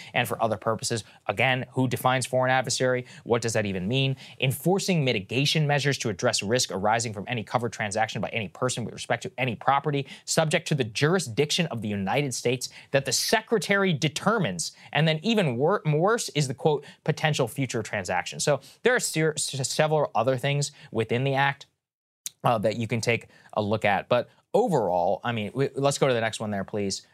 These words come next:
um, just to take a look, because really what you can see is that the Designated National Security Act for what they can, for what they can,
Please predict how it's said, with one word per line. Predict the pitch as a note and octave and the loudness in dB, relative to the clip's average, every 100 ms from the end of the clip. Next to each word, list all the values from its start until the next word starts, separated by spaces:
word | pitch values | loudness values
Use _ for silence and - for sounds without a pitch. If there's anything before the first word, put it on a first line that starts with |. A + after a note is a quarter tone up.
| - | 0
um, | A#2 A2+ | 0 2
just | F2+ B2+ - | 0 -2 -2
to | G#2 | -8
take | - B2 | -4 -2
a | G#2 | 2
look, | D#3 D#3+ | 0 0
because | C#3 D3+ C3 - _ | 0 0 0 -8 _
really | B2 G#3+ C4+ | 0 2 2
what | G3 D3 | 2 0
you | |
can | A#2 | -4
see | A2 B2+ A#2+ G#2 | -4 -2 -4 -4
is | A2+ G#2 | -4 0
that | G#2+ - _ - | 0 -2 _ -2
the | B2+ | 0
Designated | G#2+ D3 F#3 G3 E3 D#3 B2 | 2 2 4 2 2 2 0
National | A2+ A#2+ - | -2 -2 -2
Security | B2 A2+ - A2 A#2 | -4 -4 -2 0 4
Act | B2 B2+ | 2 2
for | - | -2
what | G2 G#2+ | -2 0
they | A2+ | -2
can, | G#2+ - A2 G#2 | -6 -6 -6 -6
for | - | 0
what | A#2+ A#2+ | 0 2
they | B2+ | 0
can, | B2 G#2+ F#2+ | 0 -2 -4